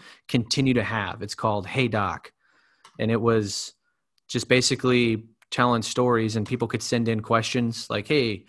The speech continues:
hey Doc, why is my fucking, what's this weird thing on my dick? Why is there blood coming out of my asshole?" You know, just shit like that.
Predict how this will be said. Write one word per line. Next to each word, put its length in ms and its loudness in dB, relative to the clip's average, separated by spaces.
hey 140 0
Doc, 340 4
why 160 2
is 140 0
my 360 0
fucking, 560 -4
what's 260 -2
this 160 0
weird 240 2
thing 160 0
on 100 2
my 100 4
dick? 360 -2
Why 180 2
is 120 0
there 120 4
blood 260 4
coming 180 -2
out 100 -2
of 60 -4
my 120 -2
asshole?" 540 -8
You 80 -2
know, 120 2
just 180 0
shit 220 2
like 180 2
that. 240 0